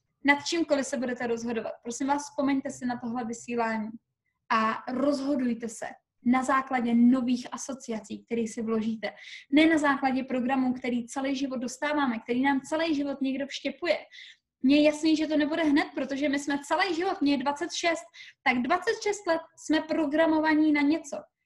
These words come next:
Dvacet nebo třicet, nebo já nevím, kolik vám je, já budu mluvit o sobě.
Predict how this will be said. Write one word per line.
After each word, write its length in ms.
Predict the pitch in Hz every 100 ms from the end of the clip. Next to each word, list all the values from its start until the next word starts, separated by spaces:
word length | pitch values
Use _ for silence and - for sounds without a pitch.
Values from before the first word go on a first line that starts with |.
| _
Dvacet 360 | 285 339 370 294
nebo 180 | 262 226 202
třicet, 320 | 339 - 220
nebo 140 | 208 196
já 120 | 233
nevím, 200 | 285 285
kolik 160 | 277
vám 180 | 254 247
je, 140 | 226 - -
já 80 | 240
budu 120 | 247
mluvit 300 | 254 254 240
o 80 | 240
sobě. 380 | 226 233 196